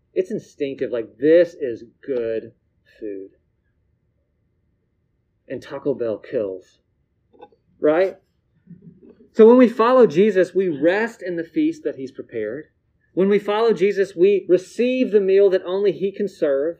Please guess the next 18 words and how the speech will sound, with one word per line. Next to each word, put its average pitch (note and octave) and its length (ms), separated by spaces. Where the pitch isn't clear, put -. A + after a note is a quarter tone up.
And G3 120
when A3 120
we A3+ 120
follow A#3+ 360
Jesus, G#3 440
we G#3+ 100
trust - 600
that F#3 220
nowhere A#3 720
else E3 520
can F3 280
life F#3+ 520
like F3 340
this, D#3 240
can E3+ 220
a D3+ 80
meal G#3+ 600
like F#3 280